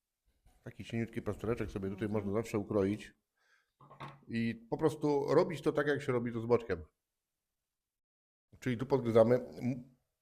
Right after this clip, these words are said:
Speaker 1: pokaż, jak jest dobrze sparzone, co się z tym robi.
Speaker 2: No. Nie było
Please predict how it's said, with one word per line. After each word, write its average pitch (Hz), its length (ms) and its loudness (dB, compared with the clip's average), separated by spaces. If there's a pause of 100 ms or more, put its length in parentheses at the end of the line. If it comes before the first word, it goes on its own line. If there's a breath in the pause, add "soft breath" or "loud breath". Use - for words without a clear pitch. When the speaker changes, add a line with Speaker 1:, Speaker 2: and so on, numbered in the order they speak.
(200)
Speaker 1:
pokaż, 170 300 4
jak 151 140 2
jest 135 280 -4
dobrze 131 280 2
sparzone, 127 640 4 (500 soft breath)
co 120 100 -4
się 117 120 -4
z - 80 -10
tym 117 140 0
robi. 92 300 2 (1300)
Speaker 2:
No. 208 360 -10 (1040)
Nie 233 180 -14
było 277 320 -6